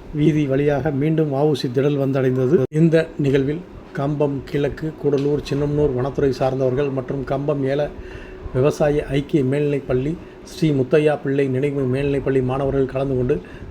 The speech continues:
வனத்துறையின் செயல்பாடுகள் குறித்தும் திட்டங்கள் குறித்தும், வனவிலங்குகளிடமிருந்து தங்களையும் விவசாய பயிர்களையும் எவ்வாறு தற்காத்து கொள்வது என்றும்,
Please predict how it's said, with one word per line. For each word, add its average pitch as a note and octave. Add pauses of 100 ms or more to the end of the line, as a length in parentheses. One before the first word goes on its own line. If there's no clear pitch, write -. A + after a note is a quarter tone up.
(100)
வனத்துறையின் C#3+
செயல்பாடுகள் C#3
குறித்தும் B2+
திட்டங்கள் D3
குறித்தும், C3
வனவிலங்குகளிடமிருந்து C3+
தங்களையும் C3+ (500)
விவசாய D3+
பயிர்களையும் C#3+
எவ்வாறு C#3
தற்காத்து C#3+ (280)
கொள்வது D3
என்றும், C3